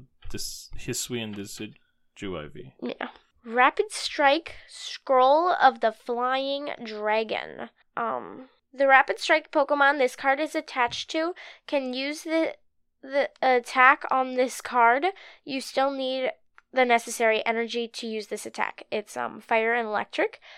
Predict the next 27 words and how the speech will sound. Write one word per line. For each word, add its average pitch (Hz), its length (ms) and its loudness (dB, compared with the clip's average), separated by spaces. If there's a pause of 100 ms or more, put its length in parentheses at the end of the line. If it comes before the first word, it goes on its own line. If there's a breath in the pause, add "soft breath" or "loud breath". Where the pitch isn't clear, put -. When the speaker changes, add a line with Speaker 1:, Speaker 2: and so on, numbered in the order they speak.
(180 loud breath)
Speaker 2:
Meteor, 247 500 -2
discard 247 440 0
two - 260 -6
energy 262 500 -2
from 247 340 -4
this 240 220 -6
Pokemon. 294 600 0 (400 loud breath)
This 247 180 -2
attack 247 400 2
does 226 320 0 (100)
ninety 226 460 0
damage 240 440 0
to 247 120 -2
one 220 160 0
of 226 100 -2
your 226 120 2
opponent's 226 420 -4
Pokemon. 202 480 -2 (300 loud breath)
Don't 233 160 0
apply 247 220 2
weakness 240 420 -4
and 233 80 -4
resistance 226 560 -6
for 226 160 -2
benched 202 340 -6
Pokemon. - 300 -12 (400)
Speaker 1:
Nice. - 400 -10